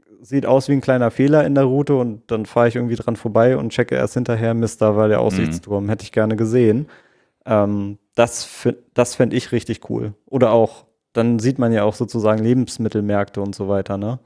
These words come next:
Speaker 2: Ja, das ist, das weiß ich nicht, was genau angezeigt wird.
Speaker 1: Okay,
Speaker 2: Müsste
Speaker 1: ja.
Speaker 2: man, ob man das auch einstellen kann.
Speaker 1: Bin ich sehr gespannt.
Speaker 2: Und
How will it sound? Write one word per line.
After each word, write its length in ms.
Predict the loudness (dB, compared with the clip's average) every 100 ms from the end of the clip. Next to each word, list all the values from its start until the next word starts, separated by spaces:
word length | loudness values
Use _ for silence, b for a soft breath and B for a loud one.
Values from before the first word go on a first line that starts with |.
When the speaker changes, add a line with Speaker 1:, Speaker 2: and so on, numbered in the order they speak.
| b b b b b
Speaker 2:
Ja, 140 | 2
das 180 | 4 2
ist, 380 | -2 -6 -12 0
das 200 | 0 2
weiß 200 | 2 2
ich 120 | 0
nicht, 200 | -6 -2
was 200 | 0 0
genau 280 | -2 -2 0
angezeigt 580 | 0 -2 -2 -2 -2 -4
wird. 300 | -6 -6 -8
Speaker 1:
Okay, 120 | -6
Speaker 2:
Müsste 180 | -2 0
Speaker 1:
ja. 80 | 0
Speaker 2:
man, 120 | -2
ob 140 | -2 0
man 160 | 0
das 160 | 0 0
auch 140 | 0
einstellen 500 | -2 -4 -4 -4 -4
kann. 200 | -2 0
Speaker 1:
Bin 80 | 0
ich 120 | 0
sehr 160 | 2 2
gespannt. 520 | 0 -4 -6 -6 -8
Speaker 2:
Und 640 | -2 2 4 4 0 -2